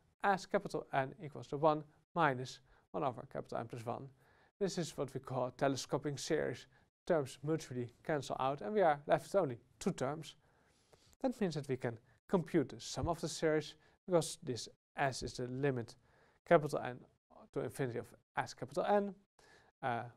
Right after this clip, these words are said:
we know now this partial sum, that's always the hard part, we know it now,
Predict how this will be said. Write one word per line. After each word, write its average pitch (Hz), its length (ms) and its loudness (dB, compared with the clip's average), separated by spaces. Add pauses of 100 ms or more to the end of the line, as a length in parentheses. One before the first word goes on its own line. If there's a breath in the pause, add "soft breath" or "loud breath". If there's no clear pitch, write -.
we 123 80 -2
know 143 540 6
now 117 160 2
this 120 160 0
partial 123 400 0
sum, 165 240 2
that's 160 220 4
always 131 260 4
the 120 60 -8
hard 135 260 -2
part, 160 220 2
we 131 40 -4
know 127 300 2
it 147 120 0
now, 165 220 6